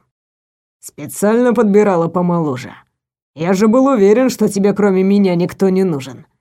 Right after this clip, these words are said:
Могла бы сразу сказать, что не собираешься играть по моим правилам, и ничего бы не было.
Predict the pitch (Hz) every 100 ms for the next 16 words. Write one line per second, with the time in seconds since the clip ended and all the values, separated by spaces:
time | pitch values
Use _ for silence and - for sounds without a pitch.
0 | _ _ _ _ _ - 160 185 208 214
1 | 202 220 214 175 170 - 180 156 143 127
2 | - - _ _ _ _ - 196 202 196
3 | 208 214 214 180 180 190 180 202 185 -
4 | 190 175 185 175 190 214 170 165 196 202
5 | 202 214 208 208 208 208 151 135 120